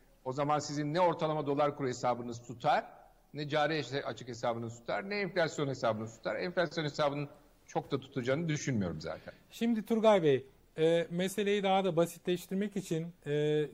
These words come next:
Speaker 2: şuna cevap vermenizi rica ediyorum. Biz sıradan
Speaker 1: Buyurun.
Speaker 2: vatandaşlar, ücretliler, emekliler, memurlar, işçiler, bu orta vadeli programa bakarak önümüzdeki üç yılı nasıl planlasınlar? Mesela bi-, işte bir ihtiyaç var,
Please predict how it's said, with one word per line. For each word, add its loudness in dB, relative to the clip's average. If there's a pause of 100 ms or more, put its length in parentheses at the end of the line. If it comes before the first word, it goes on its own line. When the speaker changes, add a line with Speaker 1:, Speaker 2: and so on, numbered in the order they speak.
Speaker 2:
şuna -4
cevap 2
vermenizi -2
rica 2
ediyorum. 0
Biz 0 (140)
sıradan 2
Speaker 1:
Buyurun. 6
Speaker 2:
vatandaşlar, 2
ücretliler, 2
emekliler, 0
memurlar, 2
işçiler, -2 (920)
bu 4
orta 6
vadeli 6
programa 4
bakarak 8 (760)
önümüzdeki 2
üç -4
yılı 0 (520)
nasıl 2
planlasınlar? 0
Mesela 2
bi-, -12 (260)
işte -4
bir -2
ihtiyaç -2
var, 4